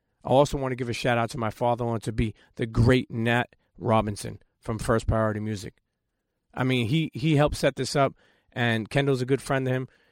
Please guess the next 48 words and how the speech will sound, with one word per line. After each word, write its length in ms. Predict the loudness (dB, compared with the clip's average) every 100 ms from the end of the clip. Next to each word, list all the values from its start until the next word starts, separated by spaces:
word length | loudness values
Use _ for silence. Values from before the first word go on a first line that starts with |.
| _ _
and 280 | -2 -2 -2
we 160 | -4 -2
just 180 | -2 -2
really 240 | 0 0
went 320 | -2 -4 -2
to 80 | -2
that 160 | 0 2
office 400 | 2 2 -4 -6
and, 160 | -8
and 180 | -8 -10
chopped 380 | -2 2 2 2
it 80 | -2
up. 140 | -2
Man, 120 | -2
I'm 100 | -4
so 200 | -2 0
excited 480 | 0 -2 -2 0 0
for 100 | -2
you 120 | -4 -4
to 80 |
hear 200 | -2 -2
this. 180 | -2 -4 -8 _ _ _ -4
My 80 |
man 220 | 0 2 2
Isaiah 380 | 2 4 4
put 160 | 4 4
this 140 | 2 -6
together, 300 | -2 -2 -2
Tigarachi. 720 | -4 -2 2 2 2 -4 -6 _ _
Man, 120 | 0 0
it 40 |
was 100 | 2
a 60 | 0
great 340 | 4 4 4
time 300 | 0 0 0
in 100 | -2
Atlanta, 360 | -2 -2 -2 -2
man. 300 | -4 -4 -8 _ 0
I 60 |
also 260 | 2 2 2
had 140 | 2
the 80 | 0
live 320 | 0 0 0
show 300 | -2 0 2
over 180 | 0 0
there. 220 | -2 -4 -6 _ _ _ _
Uh, 200 | -8 -6 -6
man, 520 | -6 -2 0 0